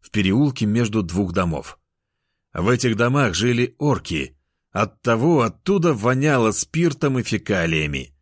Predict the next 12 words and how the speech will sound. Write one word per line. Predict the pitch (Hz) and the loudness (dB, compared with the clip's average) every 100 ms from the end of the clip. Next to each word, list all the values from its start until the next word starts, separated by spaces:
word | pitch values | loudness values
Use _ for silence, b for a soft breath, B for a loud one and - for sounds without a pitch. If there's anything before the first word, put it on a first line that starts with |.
| _ _ _ _ | _ _ _ _
Иногда | - 101 104 95 120 | -2 0 0 2 0
можно | 95 101 98 | 2 0 0
было | 92 95 95 | 0 2 2
услышать | 90 - 120 101 90 - | 0 0 0 0 -4 -6
ругань, | 78 87 135 143 123 107 | -6 0 2 2 0 -2
звуки | 85 92 127 117 110 | -4 0 -2 0 -2
драки | 87 120 135 123 | 0 2 0 0
и | 123 - 123 | -4 -2 -2
крики, | - 139 123 90 73 - - _ _ _ - | 0 0 0 -4 -6 -8 -20 _ _ _ -4
чаще | 151 - 117 | -2 -2 -4
всего | - 131 135 | -2 0 0
женские. | 131 85 - 87 71 - | 0 -2 -4 -4 -6 -8